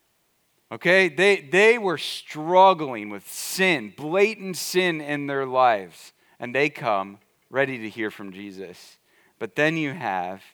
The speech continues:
these Pharisees, these religious leaders who were coming to just complain,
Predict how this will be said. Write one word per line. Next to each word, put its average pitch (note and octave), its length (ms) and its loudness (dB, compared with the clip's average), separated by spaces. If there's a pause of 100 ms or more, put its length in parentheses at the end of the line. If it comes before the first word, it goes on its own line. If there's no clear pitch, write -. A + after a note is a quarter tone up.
(320)
these A#2 220 -12
Pharisees, C3+ 800 -2
these G#2 260 -14 (460)
religious D#3 720 0
leaders D3+ 720 -6 (220)
who F3 80 0
were F3+ 200 4
coming G#3 440 2
to D#3+ 40 0
just D#3+ 260 -4
complain, D3+ 960 -6